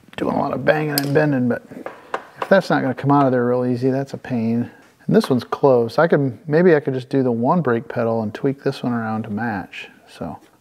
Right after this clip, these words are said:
right, I'm gonna go look at that other one. It's about midnight. I'm ready to call it a night.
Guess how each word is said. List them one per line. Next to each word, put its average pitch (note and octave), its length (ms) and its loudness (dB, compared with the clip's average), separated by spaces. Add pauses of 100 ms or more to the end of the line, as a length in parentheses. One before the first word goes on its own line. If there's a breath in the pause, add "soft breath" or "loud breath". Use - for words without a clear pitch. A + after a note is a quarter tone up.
(140)
right, F#2 120 -6
I'm A#2 80 -4
gonna E3 120 4
go C#3+ 160 6
look C#3 100 4
at C3+ 60 2
that A#2+ 160 2
other A#2+ 80 0
one. A#2+ 140 -4
It's B2+ 180 -4
about C#3 240 4
midnight. C3 560 2
I'm - 60 -20 (500 loud breath)
ready A#2 200 0
to - 60 -12
call A2 220 -2
it A2 40 -6
a - 20 -6
night. A2 260 -10